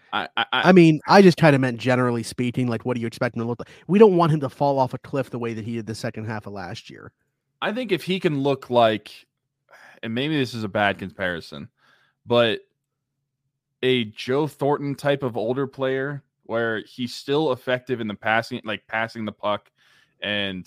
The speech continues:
Speaker 1: he may not be the fastest player, but I think his hockey sense and facilitating the puck and using
Speaker 2: Yeah.
Speaker 1: the ice.
Speaker 2: Here's
Speaker 1: I
Speaker 2: the thing.
Speaker 1: think
Speaker 2: Carter
Speaker 1: that
Speaker 2: was
Speaker 1: that's
Speaker 2: still
Speaker 1: a better
Speaker 2: pushing
Speaker 1: third
Speaker 2: towards twenty
Speaker 1: base.
Speaker 2: goals last year.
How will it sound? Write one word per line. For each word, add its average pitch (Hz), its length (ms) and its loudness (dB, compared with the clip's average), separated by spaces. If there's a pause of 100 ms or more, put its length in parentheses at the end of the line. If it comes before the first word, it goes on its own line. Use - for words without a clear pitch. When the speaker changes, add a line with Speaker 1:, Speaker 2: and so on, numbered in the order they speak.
(120)
Speaker 1:
he 110 240 -10
may 120 220 -2
not 117 180 -2
be 110 240 -6
the 95 140 -8
fastest 110 560 -4
player, 120 320 -2
but 110 260 -6
I 110 100 -4
think 107 280 -8
his 101 200 -10
hockey 107 360 -4
sense 110 460 -10
and 95 180 -14 (420)
facilitating 110 720 -6
the 104 80 -4
puck 110 380 -4
and 92 240 -10 (580)
using 104 320 -4
Speaker 2:
Yeah. 101 140 -4
Speaker 1:
the 101 60 -2
ice. 110 380 -2 (200)
Speaker 2:
Here's 302 180 6
Speaker 1:
I - 40 6
Speaker 2:
the 214 60 4
thing. 220 160 8
Speaker 1:
think 131 100 -4
Speaker 2:
Carter 233 160 6
Speaker 1:
that 277 60 8
Speaker 2:
was 190 80 6
Speaker 1:
that's 127 80 2
Speaker 2:
still 202 120 6
Speaker 1:
a - 40 2
better 202 160 2
Speaker 2:
pushing 180 180 2
Speaker 1:
third 143 40 -2
Speaker 2:
towards 151 240 0
twenty 151 260 2
Speaker 1:
base. 123 40 -8
Speaker 2:
goals 147 320 0
last - 360 -16
year. - 240 -20